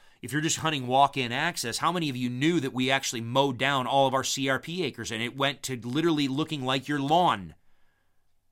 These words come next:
Gone. And then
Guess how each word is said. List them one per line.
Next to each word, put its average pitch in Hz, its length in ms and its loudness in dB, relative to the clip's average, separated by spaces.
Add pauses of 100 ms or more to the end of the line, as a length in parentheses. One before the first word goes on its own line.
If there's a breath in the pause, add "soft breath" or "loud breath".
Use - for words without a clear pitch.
(1300)
Gone. 135 600 4 (1800)
And 127 140 -6
then 135 240 -2